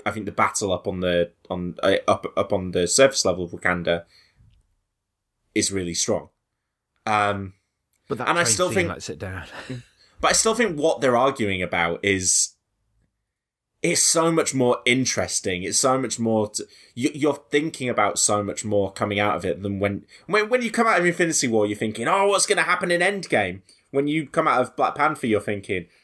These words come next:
Speaker 1: shit, uh, there's a lot going on in my mind right now that I've got to kind of <laughs> grapple with.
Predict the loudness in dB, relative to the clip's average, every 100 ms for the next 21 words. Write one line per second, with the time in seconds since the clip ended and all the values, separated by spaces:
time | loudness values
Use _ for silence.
0 | _ -12 -6 -2 -2 0 -2 -2 -2 -2
1 | 0 -2 -2 0 0 2 -2 -2 -2 -2
2 | -2 -2 -4 -4 -6 -4 -6 -6 -6 -4
3 | -4 -4 -2 -2 0 -2 -2 -4